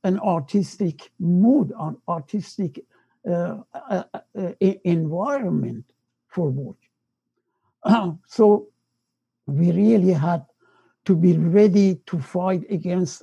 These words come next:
all odds, any obstacles, uh, of,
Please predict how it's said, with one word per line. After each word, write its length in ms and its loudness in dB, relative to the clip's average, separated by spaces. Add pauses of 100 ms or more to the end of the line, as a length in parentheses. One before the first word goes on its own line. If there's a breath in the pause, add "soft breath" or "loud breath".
(140)
all 400 2
odds, 640 -4 (1000)
any 400 6
obstacles, 1120 -2 (520)
uh, 280 -2
of, 280 -12